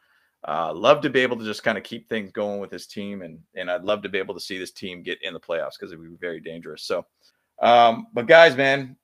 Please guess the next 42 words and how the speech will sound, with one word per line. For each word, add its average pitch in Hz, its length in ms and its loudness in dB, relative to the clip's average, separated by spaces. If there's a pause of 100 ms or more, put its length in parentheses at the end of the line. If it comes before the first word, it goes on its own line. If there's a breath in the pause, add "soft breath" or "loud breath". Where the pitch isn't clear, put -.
(100)
I 135 120 4
appreciate 147 500 0
it. 143 160 -4 (340)
Thanks 139 240 -2
so 139 220 2
much, 131 480 -2 (160)
guys. 117 560 0 (220)
You 110 80 -10
know, 107 80 -6
I 104 100 -2
really 113 300 -4
appreciate 117 420 -6
everything 107 420 -8
to 107 140 -10
you 104 100 -8
guys 101 560 -6 (340)
and, 98 180 -10
and 98 200 -10
you 98 80 -18
guys 101 240 -4
joining 101 360 -8
here. 98 260 -8
I 95 100 -8
know 101 160 -8
we 98 120 -8
got, 98 360 -6
uh, 101 240 -4 (600)
Sore 120 440 2
Newt, 120 920 -6 (200)
uh, 98 360 -2
thirteen 117 460 -4
here. 113 220 -4
Come 113 180 -4
back 110 220 -2
to 113 80 -2
S 107 160 -6
D, 110 180 -8
man. 104 280 -8
I 98 200 -8
get 147 220 -4
it, 107 100 -6
dude. 117 340 -8